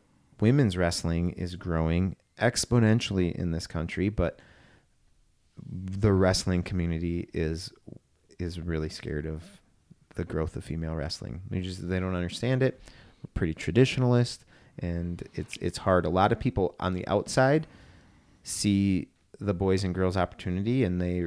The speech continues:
respect, they respect both of 'em. But within the wrestling community, women's wrestling is not on the same level as, as men's wrestling, as far as respect and that it makes sense. And from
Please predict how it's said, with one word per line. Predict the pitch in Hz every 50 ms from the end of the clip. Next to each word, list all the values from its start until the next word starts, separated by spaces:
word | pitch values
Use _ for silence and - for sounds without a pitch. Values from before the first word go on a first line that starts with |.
| - -
respect, | - 82 85 82 - - - - 82 92 - - - - _ _ _ _ _ _ _ _ _ _ _ _ _ _ _ _ -
they | 87 85
respect | 85 85 - - 85 87 - - _ _ _ _
both | - - 90 -
of | 104 104
'em. | 123 143 151 139 _ _ - - - - _ _ _ -
But | - - -
within | 98 101 92 - - - 110 120 117
the | 110 104
wrestling | 95 92 92 - - 90 87
community, | - - 95 90 92 90 90 90 90 92 95 _ _ _ _ _ _ -
women's | - 90 98 98 98 92 90 87 92
wrestling | 92 85 85 - - 82 82 82 82 - -
is | - 82 85 87 95
not | 85 82 82 80 80 78 - _ _ _ _ -
on | 82 80 87
the | 85
same | - - - 85 87 87 87
level | 82 80 78 - 69 64 55
as, | 64 90 - - - -
as | - - 98
men's | - - 80 80 - -
wrestling, | 80 82 82 - - - - - -
as | - -
far | - 95 92 90
as | 90 87 -
respect | 82 85 - - - 85 85 - - _ - - -
and | - 82 80 76 76 76 71 69
that | 73 76 69
it | - -
makes | - 85 - - -
sense. | - 87 87 - - - - - -
And | - 85 85 87 -
from | - 80 82 85 85